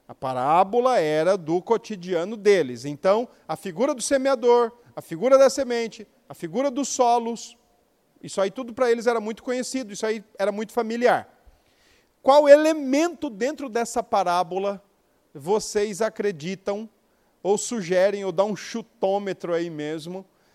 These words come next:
e diz assim, foi esse elemento aqui que os caras lá no passado, no primeiro século, quando ouviram a parábola, fizeram,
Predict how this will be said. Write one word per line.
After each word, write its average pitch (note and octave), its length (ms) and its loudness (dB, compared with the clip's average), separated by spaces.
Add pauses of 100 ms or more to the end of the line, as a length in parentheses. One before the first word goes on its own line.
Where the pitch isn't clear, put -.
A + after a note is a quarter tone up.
(600)
e E3 60 -8
diz E3 240 -8
assim, F#3 340 -6
foi G#3 320 -2
esse A#3 280 0
elemento G#3+ 460 -2
aqui G#3 280 -6
que A3 180 -12
os - 200 -10
caras G#3+ 420 -4
lá F#3+ 300 0
no A3+ 100 -8
passado, F#3+ 480 -4
no G3 100 -10
primeiro G3 320 -6
século, F3+ 460 -4 (500)
quando C4+ 280 6
ouviram B3+ 460 6
a A#3+ 80 2
parábola, A3 520 2
fizeram, A3 400 -2